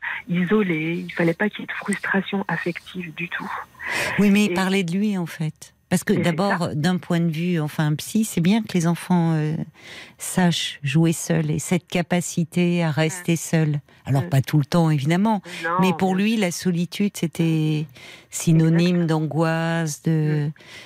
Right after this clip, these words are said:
Speaker 2: enfin,
Speaker 1: Mm.
Speaker 2: il, il confond tout là, mais parce qu'en fait, il est beaucoup dans la projection, comme
Speaker 1: Il
Speaker 2: souvent
Speaker 1: le
Speaker 2: dans
Speaker 1: disait
Speaker 2: ces cas-là.
Speaker 1: lui-même. Il le disait lui-même, il disait, « Je donne à mon fils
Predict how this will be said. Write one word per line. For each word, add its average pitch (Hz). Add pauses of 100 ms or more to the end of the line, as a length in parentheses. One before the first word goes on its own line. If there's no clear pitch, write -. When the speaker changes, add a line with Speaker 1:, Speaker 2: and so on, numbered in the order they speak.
(180)
Speaker 2:
enfin, 156
Speaker 1:
Mm. 147 (140)
Speaker 2:
il, 185 (100)
il 202
confond 202
tout 208
là, 156 (140)
mais 165
parce 165
qu'en 170
fait, -
il 175
est 175
beaucoup 170
dans 185
la 175
projection, 180 (340)
comme 170
Speaker 1:
Il 165
Speaker 2:
souvent 190
Speaker 1:
le 185
Speaker 2:
dans 165
Speaker 1:
disait 226
Speaker 2:
ces 233
cas-là. 156
Speaker 1:
lui-même. 254 (380)
Il 202
le 214
disait 196
lui-même, 214
il 202
disait, « 196
Je 190
donne 214
à 220
mon 185
fils -